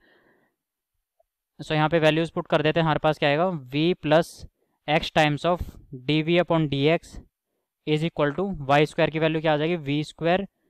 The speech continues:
एक्स स्क्वायर minus of एक्स स्क्वायर upon टू एक्स into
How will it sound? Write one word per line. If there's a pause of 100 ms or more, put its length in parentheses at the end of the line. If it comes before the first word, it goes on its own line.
(540)
एक्स
स्क्वायर
minus
of
एक्स
स्क्वायर (800)
upon (340)
टू
एक्स
into